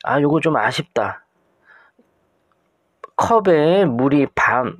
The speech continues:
반밖에 없느냐. 아직 반씩이나 남았느냐. 예, 그런 거예요. 자, 아셨죠?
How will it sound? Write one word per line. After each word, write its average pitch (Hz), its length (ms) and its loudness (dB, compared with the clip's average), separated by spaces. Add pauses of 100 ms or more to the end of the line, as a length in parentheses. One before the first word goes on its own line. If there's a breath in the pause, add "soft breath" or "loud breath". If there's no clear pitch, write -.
(120)
반밖에 143 1120 -2
없느냐. 107 480 0 (420 loud breath)
아직 120 400 -6 (100)
반씩이나 147 800 -2
남았느냐. 101 720 -4 (180)
예, 71 220 -10
그런 165 300 0
거예요. 95 300 -2 (960 loud breath)
자, 95 220 -2
아셨죠? 160 680 -2